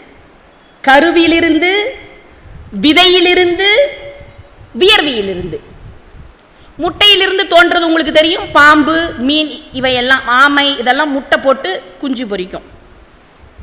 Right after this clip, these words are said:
கருவியிலிருந்து உங்களுக்கு தெரியும், விலங்குகளும் மனிதர்களும் கருவிலிருந்து பிறக்கிறார்கள்.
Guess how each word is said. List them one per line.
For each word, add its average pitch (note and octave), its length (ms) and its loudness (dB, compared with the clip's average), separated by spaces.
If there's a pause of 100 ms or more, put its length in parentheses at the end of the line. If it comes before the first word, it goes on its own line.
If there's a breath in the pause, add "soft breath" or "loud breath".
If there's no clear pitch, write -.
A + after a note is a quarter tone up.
(520)
கருவியிலிருந்து F4 1000 2 (800)
உங்களுக்கு D4+ 340 0
தெரியும், F#4 200 -2
விலங்குகளும் D4+ 580 2 (240)
மனிதர்களும் C4 680 -2
கருவிலிருந்து B3+ 800 -2 (280)
பிறக்கிறார்கள். E3+ 640 -6